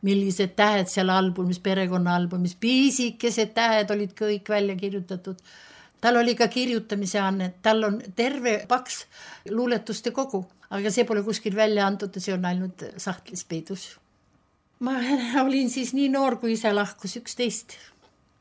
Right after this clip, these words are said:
Kõige suurem kaotus elus on mul isa kaotus, sest isa kõrval ma istusin, kui ta maalis, joonistas ja mina olin abikunstnik talle, ta käskis mulle: "Vaat anna mulle nüüd see värv, vaat anna mul see pintsel ja anna mul ta."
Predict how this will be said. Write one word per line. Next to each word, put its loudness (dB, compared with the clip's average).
Kõige -2
suurem 0
kaotus 2
elus 0
on 0
mul -2
isa -2
kaotus, -10
sest -4
isa 2
kõrval 4
ma 2
istusin, -4
kui -2
ta 2
maalis, 2
joonistas 2
ja 4
mina 4
olin 4
abikunstnik 0
talle, 2
ta 2
käskis -2
mulle: 0
"Vaat 2
anna 2
mulle 0
nüüd -2
see 0
värv, 2
vaat 2
anna 4
mul 0
see 0
pintsel -4
ja -2
anna -2
mul -4
ta." -10